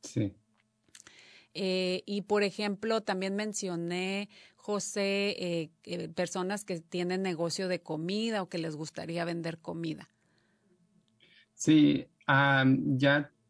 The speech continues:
Speaker 1: tenemos como, quiero decir, ya diez o más préstamos para las personas que tienen los negocios que tien-, que venden comida. Y empezaron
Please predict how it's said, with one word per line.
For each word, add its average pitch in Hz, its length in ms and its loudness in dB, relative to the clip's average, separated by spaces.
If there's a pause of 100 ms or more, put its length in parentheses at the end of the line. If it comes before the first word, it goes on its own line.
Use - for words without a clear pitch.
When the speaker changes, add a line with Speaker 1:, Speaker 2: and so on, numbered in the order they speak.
Speaker 1:
tenemos 151 480 4
como, 113 760 2 (300)
quiero 123 200 2
decir, 123 560 4 (460)
ya 123 280 4 (240)
diez 127 680 2
o 127 80 4
más 117 380 2
préstamos 127 560 2
para 117 200 2
las 110 160 -4
personas 123 460 2
que - 120 0
tienen 123 500 4
los 110 280 0
negocios 127 580 2
que - 160 -4
tien-, 117 260 -2
que 120 140 2
venden 131 340 6
comida. 110 420 0 (360)
Y 131 100 4
empezaron 139 680 4